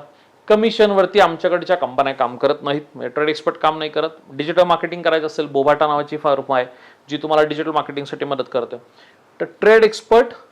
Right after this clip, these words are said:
आणि चावडी दोन्हीचा नंबर मी खाली आपला चावडीच्याच कॉल सेंटरला फोन केला. आयव्हीआर आहे का? एक खूप महत्त्वाचं सांगतो,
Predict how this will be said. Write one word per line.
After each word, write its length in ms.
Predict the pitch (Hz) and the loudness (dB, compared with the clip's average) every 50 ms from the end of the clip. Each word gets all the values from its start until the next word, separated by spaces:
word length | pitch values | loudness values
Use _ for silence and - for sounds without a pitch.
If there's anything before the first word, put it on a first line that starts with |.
| _ _ _ _ _ - | _ _ _ _ _ 0
आणि 300 | 139 139 147 156 165 160 | 0 0 0 -2 -6 -2
चावडी 360 | - - 196 170 156 135 123 | 4 6 6 6 6 2 -2
दोन्हीचा 440 | 117 143 147 156 170 180 175 202 185 | -2 -2 0 0 0 -2 -2 -4 -4
नंबर 260 | 175 175 170 170 165 | -2 -2 0 -2 -2
मी 120 | 175 175 170 | -2 -6 -6
खाली 320 | - - 160 151 156 170 180 - | 0 2 2 2 2 -2 -4 -2
आपला 260 | - - - 160 156 | -4 -2 0 -2 0
चावडीच्याच 460 | 151 147 135 147 156 156 175 170 - | 2 2 2 2 0 0 -2 -2 0
कॉल 160 | - 156 156 | 0 0 0
सेंटरला 360 | 151 156 151 147 - - 160 | 0 -2 -8 -8 -4 -2 -2
फोन 260 | 156 - 160 151 151 147 | -2 -2 -4 -6 -6 -4
केला. 260 | - 151 156 - - - | -4 -2 -2 -2 -2 0
आयव्हीआर 420 | 123 135 147 151 160 185 185 185 | 2 2 4 4 4 6 6 6
आहे 120 | 180 180 170 | 6 4 2
का? 160 | 175 185 196 - - _ _ - _ _ _ _ _ _ | 0 -2 -4 -4 -8 _ _ -20 _ _ _ _ _ _
एक 200 | 180 196 202 - | 2 2 2 2
खूप 160 | - 233 - | 0 0 2
महत्त्वाचं 400 | 175 165 147 143 151 151 139 143 | 4 4 4 4 4 2 0 0
सांगतो, 340 | 143 - 127 113 107 - - | -4 -6 -6 -6 -8 -14 -18